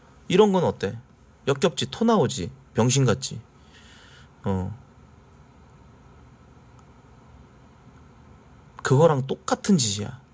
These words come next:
뭔가 남들이 즐겁게 향유하는 것에 대해서 그게 나랑 다를지라도 비난해서는 안 된다고 본다.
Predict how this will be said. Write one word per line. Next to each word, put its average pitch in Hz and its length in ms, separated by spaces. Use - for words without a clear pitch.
뭔가 226 960
남들이 151 920
즐겁게 139 480
향유하는 185 520
것에 110 220
대해서 98 500
그게 131 440
나랑 104 260
다를지라도 131 720
비난해서는 117 520
안 107 80
된다고 104 340
본다. 110 460